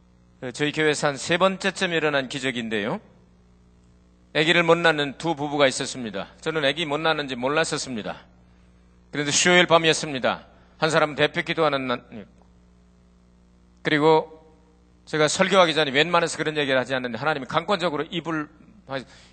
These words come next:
여기에 절대로 사람의 힘으로 아기를 낳을 수 없는 사람이 있는데 하나님이 오늘 아기를 주신다고 약속하십니다.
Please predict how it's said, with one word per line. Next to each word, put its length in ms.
여기에 460
절대로 640
사람의 460
힘으로 520
아기를 400
낳을 200
수 180
없는 320
사람이 380
있는데 420
하나님이 400
오늘 380
아기를 500
주신다고 580
약속하십니다. 640